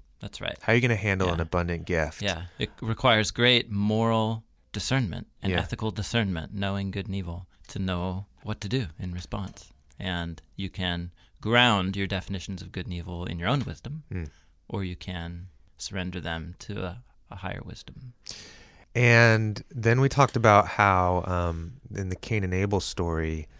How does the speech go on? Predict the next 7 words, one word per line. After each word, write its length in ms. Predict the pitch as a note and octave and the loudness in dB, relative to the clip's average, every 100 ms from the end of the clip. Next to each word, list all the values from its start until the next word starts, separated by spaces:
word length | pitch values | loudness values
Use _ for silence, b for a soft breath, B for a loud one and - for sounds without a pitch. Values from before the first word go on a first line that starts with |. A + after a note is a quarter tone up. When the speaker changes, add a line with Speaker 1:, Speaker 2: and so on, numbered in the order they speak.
| b | b
Speaker 1:
Mm, 320 | B2 A#2+ F#2+ | 0 2 2
Speaker 2:
God 380 | F#2+ G#2 A2 A#2 | 6 10 12 12
Speaker 1:
mm-hmm. 60 | A2+ | 10
Speaker 2:
was 100 | G2+ | 4
showing 840 | - - A#2+ B2+ A#2 G2 F#2 F#2+ - | 4 6 8 8 8 6 2 -2 -6
favor. 920 | - - - G2+ G2+ E2 D#2 F#2 A2+ A#2+ | -12 -4 2 4 4 2 0 0 -4 -6
Speaker 1:
Mm-hmm. 320 | G2+ E2+ A2+ | -8 -6 -8